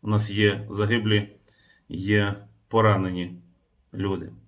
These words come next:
Щирі співчуття родинам загиблих і найшвидшого одужання усім постраждалим.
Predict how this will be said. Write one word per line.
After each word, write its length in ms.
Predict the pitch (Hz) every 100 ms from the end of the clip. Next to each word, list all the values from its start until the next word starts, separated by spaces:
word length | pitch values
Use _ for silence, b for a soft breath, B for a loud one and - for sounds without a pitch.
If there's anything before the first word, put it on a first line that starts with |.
| _ _ _ b b b b
Щирі 260 | - 147 139
співчуття 840 | 120 127 113 110 135 123 110 107
родинам 420 | 104 107 123 120 107
загиблих 680 | 110 120 127 110 104 -
і 260 | 104 104 101
найшвидшого 580 | 104 110 110 143 123 117
одужання 600 | 107 120 110 110 104 95 - _ _
усім 360 | 107 104 113 101
постраждалим. 720 | 98 104 95 90 87 85